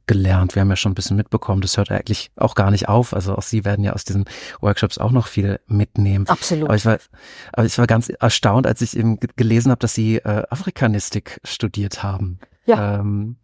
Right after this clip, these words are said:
Speaker 1: <laughs> und eben, weil Sie aus dem W K M S Sprachen übersetzen, habe ich das jetzt gar nicht so erwartet. Können Sie mich, können Sie mich aufklären,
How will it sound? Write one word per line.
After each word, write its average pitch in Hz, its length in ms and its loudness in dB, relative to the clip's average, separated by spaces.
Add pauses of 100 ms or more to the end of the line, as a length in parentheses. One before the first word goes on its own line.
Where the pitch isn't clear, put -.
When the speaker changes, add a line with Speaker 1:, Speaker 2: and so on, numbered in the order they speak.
(100)
Speaker 1:
<laughs> 175 1200 2
und 127 140 4
eben, 127 180 4
weil 120 100 4
Sie 120 120 4
aus 120 80 0
dem 123 140 2
W 120 80 2
K 117 120 -2
M 107 100 -2
S - 140 -6
Sprachen 113 220 0
übersetzen, 113 360 0
habe 131 120 0
ich 123 60 -2
das 117 140 0
jetzt - 160 -2
gar 107 160 0
nicht 120 140 2
so 117 160 0
erwartet. 104 800 -4
Können 113 180 4
Sie 98 100 -2
mich, - 420 -2
können 107 180 -4
Sie 95 80 -4
mich 95 180 -4
aufklären, 95 680 -6